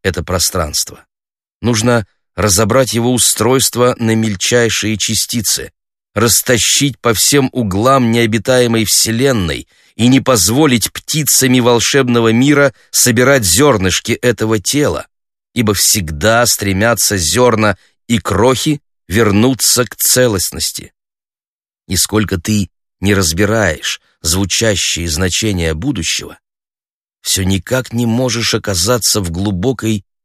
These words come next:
тишине прошлого. Тебе не надо в будущее.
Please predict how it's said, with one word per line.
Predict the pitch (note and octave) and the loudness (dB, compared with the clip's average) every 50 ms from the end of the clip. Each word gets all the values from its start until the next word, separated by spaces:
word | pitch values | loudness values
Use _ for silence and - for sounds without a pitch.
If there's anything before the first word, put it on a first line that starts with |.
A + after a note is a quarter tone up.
| _ _ _ | _ _ _
тишине | - F#2+ F2 - - - F#2+ G2 G#2+ A2+ G#2 | -6 -4 -4 -2 -2 -2 -2 -2 -2 -2 -4
прошлого. | - - G#2+ G#2+ A2 G#2 - - - C2+ - F2+ - _ _ _ _ _ _ _ _ _ _ _ _ _ _ _ _ _ _ _ _ _ _ _ _ | -4 -6 -4 -4 -4 -4 -6 -8 -8 -12 -16 -18 -20 _ _ _ _ _ _ _ _ _ _ _ _ _ _ _ _ _ _ _ _ _ _ _ _
Тебе | - E2 A#2 A#2+ | -6 -2 0 2
не | B2 C3 B2+ | 4 4 4
надо | A#2 G#2 A2 B2 C#3+ C#3 D#3 C#3 | 4 4 2 2 0 0 0 -2
в | B2+ A#2+ | -2 -4
будущее. | A#2+ C#3 C#3+ B2 E2+ D#2+ - - - - - - - _ | -4 -4 -4 -4 -4 -6 -6 -6 -6 -8 -10 -14 -20 _